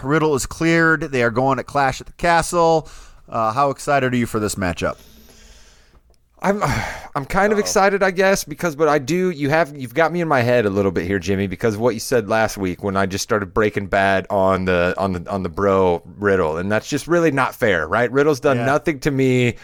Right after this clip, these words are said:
Speaker 2: He's done nothing but still be the same character that I loved before. It just so happens that the powers that be
Speaker 1: <laughs>
Speaker 2: have decided to get him involved in a program with my main guy,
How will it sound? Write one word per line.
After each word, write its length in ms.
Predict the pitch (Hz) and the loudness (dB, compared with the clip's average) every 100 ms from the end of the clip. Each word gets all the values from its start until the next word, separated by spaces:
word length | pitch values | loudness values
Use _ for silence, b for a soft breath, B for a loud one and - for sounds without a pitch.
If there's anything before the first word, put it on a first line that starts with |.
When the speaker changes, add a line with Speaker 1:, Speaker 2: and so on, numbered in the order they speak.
| B | B
Speaker 2:
He's 140 | 135 | -4
done 200 | 113 120 | 0 -2
nothing 480 | 123 139 - 151 143 120 | 2 0 0 -4 -4 -2
but 180 | 120 - | -4 -2
still 220 | - 135 | 0 2
be 120 | 135 | 2
the 100 | 117 | -2
same 260 | - 131 120 | 0 -2 0
character 320 | 127 123 123 | -2 0 0
that 100 | 120 | 0
I 80 | 117 | 2
loved 220 | 117 110 | 2 0
before. 460 | 117 - 113 107 - | -2 0 2 4 2
It 160 | 104 | -2
just 240 | 95 135 - | -2 -2 0
so 100 | 127 | 0
happens 440 | 127 123 117 110 | 2 0 -2 -2
that 180 | 113 - | -4 -4
the 40 | |
powers 360 | - 120 120 110 | -4 0 2 0
that 160 | 107 127 | -2 -4
be 120 | 113 | -2
Speaker 1:
<laughs> 460 | 107 95 214 - | -2 0 -2 -4
Speaker 2:
have 180 | 202 139 | -2 -2
decided 400 | 110 160 123 120 | 0 0 2 2
to 60 | 117 | 0
get 160 | 110 117 | -2 0
him 160 | 120 117 | 0 -4
involved 500 | 101 107 107 104 101 | -2 2 4 4 0
in 120 | 107 | -6
a 40 | |
program 500 | 90 110 98 104 98 | 0 0 2 2 0
with 120 | 98 | -2
my 380 | 98 101 101 101 | -2 2 4 2
main 440 | 107 104 98 98 98 | 0 0 0 0 0
guy, 420 | 101 92 92 90 | 2 4 4 2